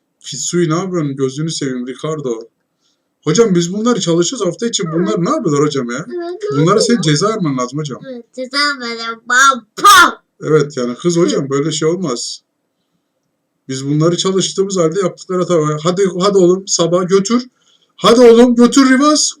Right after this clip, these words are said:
Speaker 1: Gol mü Muslera?
Speaker 2: Gol
Speaker 1: Yapma
Speaker 2: mü?
Speaker 1: be. Hocam çok iyi kaleci ya.
Speaker 2: Evet, çok
Speaker 1: Muslera
Speaker 2: iyi.
Speaker 1: harbiden çok iyi hocam.
Speaker 2: Evet.
Speaker 1: Yani nasıl gol atacak bizim çocuklar bilmiyorum ama zaten yasağımız var.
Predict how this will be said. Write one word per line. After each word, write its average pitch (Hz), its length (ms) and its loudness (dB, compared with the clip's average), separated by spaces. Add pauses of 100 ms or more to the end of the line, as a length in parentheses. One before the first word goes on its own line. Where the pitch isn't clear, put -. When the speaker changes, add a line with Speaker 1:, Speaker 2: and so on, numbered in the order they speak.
Speaker 1:
Gol 339 160 8
mü 370 240 8
Muslera? 269 540 6
Speaker 2:
Gol 247 40 6
Speaker 1:
Yapma 247 360 4
Speaker 2:
mü? 233 80 2
Speaker 1:
be. 208 720 4 (600)
Hocam 156 400 4
çok 202 240 0
iyi 196 120 2
kaleci 139 400 2
ya. 123 80 2 (420)
Speaker 2:
Evet, - 180 -20 (260)
çok 269 140 -6
Speaker 1:
Muslera 196 400 4
Speaker 2:
iyi. - 20 4
Speaker 1:
harbiden 202 300 2
çok 151 240 -6
iyi 135 80 -4
hocam. 135 320 0 (160)
Speaker 2:
Evet. 240 320 -12 (580)
Speaker 1:
Yani 135 200 2
nasıl 180 260 2
gol 190 140 4
atacak 165 340 0
bizim 170 140 -2
çocuklar 165 400 0
bilmiyorum 175 260 -2
ama 185 220 -4 (440)
zaten 196 580 2 (180)
yasağımız 175 600 2
var. 151 220 0